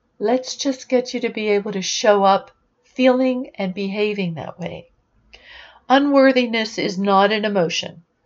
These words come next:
It is a flawed belief. It is much deeper than an emotion. It is not a momentary feeling, but a distorted core conviction that makes the ego guard against risk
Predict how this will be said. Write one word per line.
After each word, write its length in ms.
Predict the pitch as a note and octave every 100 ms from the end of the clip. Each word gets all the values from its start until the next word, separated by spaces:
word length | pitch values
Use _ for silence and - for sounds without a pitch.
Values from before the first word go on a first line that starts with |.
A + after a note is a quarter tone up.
| _ _ _ _ -
It 140 | A#3
is 160 | B3+ B3
a 120 | G3+
flawed 760 | - - G3+ G3 G3+ A3 G#3+
belief. 560 | - G#3+ G3 D#3+ C#3+ - - - -
It 160 | A#3 A3
is 180 | A3+
much 400 | G3+ A3 B3 -
deeper 400 | - B3 B3 G#3+
than 160 | F3+ F#3
an 140 | F3+
emotion. 640 | F3 F3 F3+ - - - F3 _ _ _ - - - - - - _ _ _ _ _
It 120 | -
is 180 | A#3+ G3+
not 300 | G#3 G#3+ A3
a 60 | A#3
momentary 680 | A3+ A3+ A3+ - B3 A3 G#3+
feeling, 560 | - G3+ F#3+ G#3+ A3
but 220 | F#3 G3+
a 80 | F#3+
distorted 1120 | F3 G3+ - - - A3+ A#3+ B3+ - C#4+ C4
core 480 | - - A3+ A3 A3
conviction 840 | G#3+ B3 G3+ F#3 G#3+ - - F3+ G3
that 180 | F3 F3
makes 480 | F#3 G3 A#3 -
the 180 | - C4 -
ego 440 | A#3 G#3+ G#3+ A3 G#3
guard 600 | F3+ F3+ F3+ G3 A#3 -
against 480 | A#3 A#3+ A#3+ B3 -
risk 600 | G3 G3+ F3+ E3+ - -